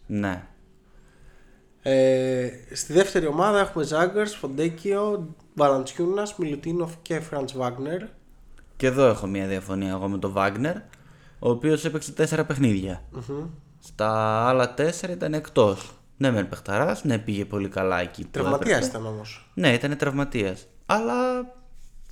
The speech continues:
Speaker 1: έπαιξε στα μισά παιχνίδια.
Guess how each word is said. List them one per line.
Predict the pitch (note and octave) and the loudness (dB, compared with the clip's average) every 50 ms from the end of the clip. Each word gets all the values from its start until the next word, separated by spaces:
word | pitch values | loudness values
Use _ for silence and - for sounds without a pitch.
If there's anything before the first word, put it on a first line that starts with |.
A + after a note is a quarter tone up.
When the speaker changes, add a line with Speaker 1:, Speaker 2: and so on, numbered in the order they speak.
| - - - - - - - - - - - - - - - - - - - - - - | -16 -16 -16 -18 -20 -20 -20 -20 -20 -20 -20 -20 -20 -18 -18 -18 -18 -18 -18 -20 -8 -4
Speaker 1:
έπαιξε | - F3 - - F#3 - - | -2 -2 -2 -4 -6 -8 -6
στα | - - G3+ | -2 -2 -2
μισά | G3 F#3+ G3+ G3+ | 0 0 -2 -4
παιχνίδια. | - G3 - - - A#2 G2+ F#2+ F2+ F2 | -4 -6 -6 -4 -2 -2 -2 -2 -4 -6